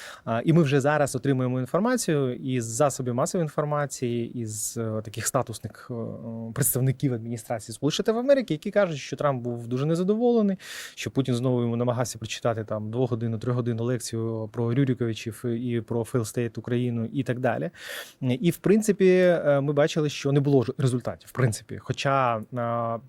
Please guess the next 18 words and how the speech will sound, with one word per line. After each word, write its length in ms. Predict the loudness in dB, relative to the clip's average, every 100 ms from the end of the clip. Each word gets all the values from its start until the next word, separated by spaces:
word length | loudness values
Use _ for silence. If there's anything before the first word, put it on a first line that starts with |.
| -4
широке 340 | 2 4 4
коло 220 | 4 4
питань 260 | 4 2 2
там 180 | 2 0
обговорювалося. 720 | -2 0 0 2 0 0 0
Ми 160 | 2 2
знаємо, 420 | 2 2 0 -4
що 200 | -6 -4
навіть 240 | -4 -6
Російська 340 | -10 -10 -8 -6
Федерація 500 | -4 -2 0 2 0
пропонувала 500 | -2 -4 0 2 2
Сполученим 440 | -2 -6 -4 -6
Штатам 280 | -6 -6 -2
Америки, 440 | -2 -2 -2 -4 -6 -12 -16 -16 -8
м, 180 | -4 -4
певні 440 | 2 4 4 2 0
дії, 540 | 2 4 6 4